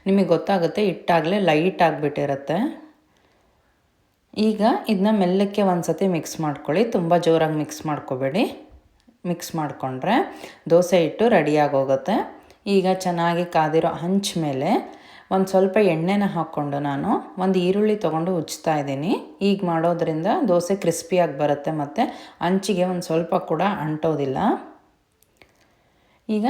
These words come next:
ನಾವು ಮಾಡಿರೋ ಹಿಟ್ಟಲ್ಲಿ ಒಂದು ಸ್ಪೂನ್ನಷ್ಟು ಹಿಟ್ಟನ್ನ ಹಾಕ್ಕೊಂಬಿಟ್ಟು ತವದ ಮೇಲೆ ಮೆಲ್ಲಕ್ಕೆ ಅದನ್ನ ತಿರುಗಿಸ್ಕೊಳ್ಳಿ. ಹಂಚು ಕಾಯೋ ತನಕನ ಹೈ ಫ್ಲೇಮಲ್ಲಿ ಇಟ್ಕೊಳ್ಳಿ. ದೋಸೆ ಹಾಕಬೇಕಾದ್ರೆ ಎಲ್ಲ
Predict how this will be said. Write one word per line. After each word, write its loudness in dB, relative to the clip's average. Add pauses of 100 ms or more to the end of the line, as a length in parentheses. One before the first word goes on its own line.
ನಾವು 2
ಮಾಡಿರೋ 4
ಹಿಟ್ಟಲ್ಲಿ 4
ಒಂದು 0
ಸ್ಪೂನ್ನಷ್ಟು -4
ಹಿಟ್ಟನ್ನ -4 (100)
ಹಾಕ್ಕೊಂಬಿಟ್ಟು -4
ತವದ -2 (120)
ಮೇಲೆ -4 (560)
ಮೆಲ್ಲಕ್ಕೆ 4
ಅದನ್ನ 2 (160)
ತಿರುಗಿಸ್ಕೊಳ್ಳಿ. 0
ಹಂಚು 0
ಕಾಯೋ 4
ತನಕನ -2 (180)
ಹೈ 0 (100)
ಫ್ಲೇಮಲ್ಲಿ -2
ಇಟ್ಕೊಳ್ಳಿ. -2 (460)
ದೋಸೆ 4
ಹಾಕಬೇಕಾದ್ರೆ 2
ಎಲ್ಲ 2